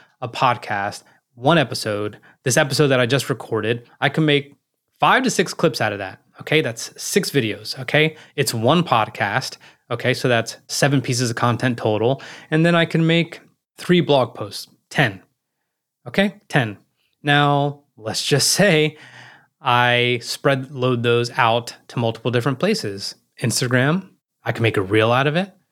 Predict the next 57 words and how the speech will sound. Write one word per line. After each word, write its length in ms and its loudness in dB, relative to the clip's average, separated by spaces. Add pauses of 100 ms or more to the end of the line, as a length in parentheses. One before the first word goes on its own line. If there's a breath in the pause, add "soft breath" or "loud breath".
(300)
I 100 -4
could 180 -10
go 160 2
I 200 0
G 160 -8
T 220 -6
V 200 2
about 260 4
it 120 -2
to 80 -14
promote 380 -2
it. 160 -2 (280 soft breath)
I 60 -18
could 120 -20
go 120 2
on 120 -2
Twitter. 460 2
I 80 2
could 140 -2
go 80 2
on 160 2
Facebook. 380 -2
I 100 0
could 100 -12
put 100 2
it 60 4
on 140 2
my 100 2
company 340 0
page. 260 0
I 80 2
could 140 -10
put 120 0
it 60 -2
on 80 0
my 120 0
personal 400 -4
page. 200 -4
I 80 -2
could 140 -4
go 120 2
to 60 2
LinkedIn. 460 0
I 100 -2
could 100 -6
do 120 2
a 80 2
LinkedIn 240 0
Live 200 2
about 260 -4
it. 100 -14 (520 soft breath)
I 80 -2
could 80 -2
drop 180 2
articles 400 2
in 120 -10
there. 220 -14